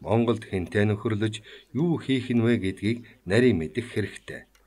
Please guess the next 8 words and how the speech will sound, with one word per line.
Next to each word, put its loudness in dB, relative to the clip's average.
Ганц 2
Танчинов -2
биш. -10
Цаана 4
нь -2
хувьсгалт -4
үзэлтэй 0
Оросууд -2